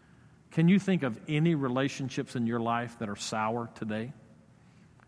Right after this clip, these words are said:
Any relationship in your life where somebody is at odds with you? Jesus says before you even try to worship, you ought to go fix that.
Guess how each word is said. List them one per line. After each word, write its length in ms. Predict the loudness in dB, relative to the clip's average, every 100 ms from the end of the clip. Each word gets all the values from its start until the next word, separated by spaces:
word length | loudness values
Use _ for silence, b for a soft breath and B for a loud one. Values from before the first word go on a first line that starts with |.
| B B B -2
Any 380 | 2 4 4 2
relationship 800 | 0 2 2 2 -2 0 0 2
in 100 | 2
your 120 | 2
life 340 | 4 2 0
where 80 | -6
somebody 680 | -2 0 0 2 0 2 0
is 120 | 0
at 100 | 0
odds 400 | 2 0 -2 -6
with 180 | -8 -2
you? 240 | -2 -2 -6 -16 -20 -20 -20 -20 -20 -20 b b b b b b b _ -20 -20 _ b b b
Jesus 340 | 2 2 2 0
says 320 | 0 0 -2
before 280 | -4 2 4
you 140 | 4
even 160 | 4 0
try 240 | 0 0
to 80 | 0
worship, 400 | -2 -2 -4 -2
you 80 | -2
ought 60 |
to 60 | -2
go 120 | -6
fix 380 | -6 -10 -10 -12
that. 260 | -12 -12